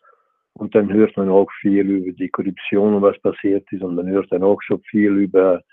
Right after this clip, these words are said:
über andere Sachen da, Menschenrechte und so weiter und, ähm, ja. Und dann auch so spät,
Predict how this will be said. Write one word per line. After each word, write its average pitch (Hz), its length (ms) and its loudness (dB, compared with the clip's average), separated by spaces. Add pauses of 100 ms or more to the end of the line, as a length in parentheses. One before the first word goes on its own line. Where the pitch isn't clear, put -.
(760)
über 98 280 0
andere 104 320 4
Sachen 98 380 0
da, 95 380 -2
Menschenrechte 101 720 -4
und 95 220 -8
so 98 140 -2
weiter 92 340 -4
und, 90 320 -14
ähm, 87 560 -12 (140)
ja. 85 340 -4 (760)
Und 101 140 -8
dann 98 140 2
auch 101 180 2
so 101 80 -4
spät, 110 480 2